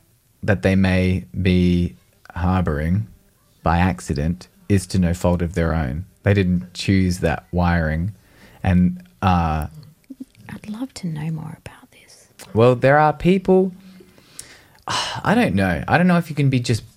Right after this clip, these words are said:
Speaker 1: born that way. Sh-, like, it's possible. If I can think of it, then it's probably possible.
Speaker 2: Mm, yeah.
Speaker 1: Um,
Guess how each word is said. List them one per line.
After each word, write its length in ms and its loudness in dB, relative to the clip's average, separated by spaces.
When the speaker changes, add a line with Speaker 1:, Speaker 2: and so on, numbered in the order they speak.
Speaker 1:
born 540 2
that 200 -2
way. 440 0
Sh-, 340 -4
like, 460 -2
it's 260 -4
possible. 540 2
If 160 2
I 100 4
can 160 0
think 260 0
of 140 2
it, 260 2
then 100 6
it's 140 -2
probably 600 2
possible. 600 2
Speaker 2:
Mm, 220 -2
yeah. 200 0
Speaker 1:
Um, 520 4